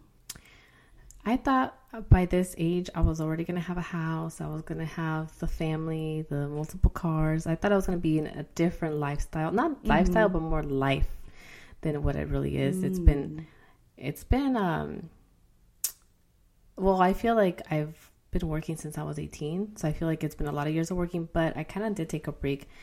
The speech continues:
Speaker 1: the first few years of Xavier's life where
Speaker 2: Yeah.
Speaker 1: I was doing hair, but I was really doing it a couple days a week, one or two
Speaker 2: Mm-hmm.
Speaker 1: days I would open up my schedule for until he started getting older. Then I started adding a little bit more, but I wasn't really, I felt like a stay-at-home mom.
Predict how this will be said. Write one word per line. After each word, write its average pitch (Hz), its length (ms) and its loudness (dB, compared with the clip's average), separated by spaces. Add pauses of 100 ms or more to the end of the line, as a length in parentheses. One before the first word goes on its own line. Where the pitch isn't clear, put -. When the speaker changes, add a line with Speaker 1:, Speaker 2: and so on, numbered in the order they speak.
(400)
Speaker 1:
the 151 100 2
first 151 240 0
few 156 100 4
years 143 240 2
of 143 140 0
Xavier's 139 460 -2
life 147 300 0
where 151 200 0
Speaker 2:
Yeah. - 100 0
Speaker 1:
I 147 40 6
was 151 140 6
doing 151 260 0
hair, 143 300 -2
but 151 260 0
I 139 120 -2
was 143 220 -2
really 190 180 -2
doing 143 300 -4
it 143 220 -6 (840)
a 147 140 -4
couple 151 320 -2
days 139 220 0
a 143 40 -4
week, 139 400 -4
one 208 360 6
or - 80 2
two 185 120 2
Speaker 2:
Mm-hmm. 147 80 2
Speaker 1:
days 143 280 2
I 139 60 2
would 139 120 2
open 143 240 -4
up 143 80 -6
my 143 100 -6
schedule 156 340 -4
for 165 360 -4 (320)
until 160 280 -2
he 151 160 -4
started 151 280 -2
getting 139 180 0
older. 147 320 -4
Then 151 120 -6
I 147 80 -6
started 151 360 -8
adding 147 220 -6
a 147 60 -8
little 147 180 -4
bit 151 140 -6
more, 156 240 -4
but 156 160 0
I 156 80 0
wasn't 151 340 -4
really, 139 440 -2 (720)
I 170 100 6
felt 180 200 8
like 165 140 4
a 151 40 -2
stay-at-home 143 400 0
mom. 117 180 -6